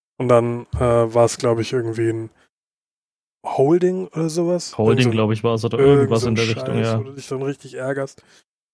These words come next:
Speaker 1: Ähm, aber ja, Williams auch wieder gut ausgesehen. Und, und Hill hat wieder, äh, Williams eingeholt bei einem Touchdown.
Speaker 2: <laughs>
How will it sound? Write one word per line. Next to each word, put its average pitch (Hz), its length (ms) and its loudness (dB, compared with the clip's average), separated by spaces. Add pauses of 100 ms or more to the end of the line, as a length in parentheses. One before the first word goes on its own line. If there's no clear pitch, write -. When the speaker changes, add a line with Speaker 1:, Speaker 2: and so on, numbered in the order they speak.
(260)
Speaker 1:
Ähm, 120 640 0 (140)
aber 135 180 6
ja, 139 180 6
Williams 160 320 2
auch 165 180 -2
wieder 151 120 -2
gut 147 160 -10
ausgesehen. 131 560 -8 (800)
Und, - 340 -4 (220)
und 131 160 -4
Hill 202 340 4 (200)
hat 139 280 -2
wieder, 151 420 2 (240)
äh, 127 200 0
Williams 139 480 -2
eingeholt 131 560 0
bei 127 100 -6
einem 117 160 -8
Touchdown. 131 480 -12
Speaker 2:
<laughs> 135 40 -4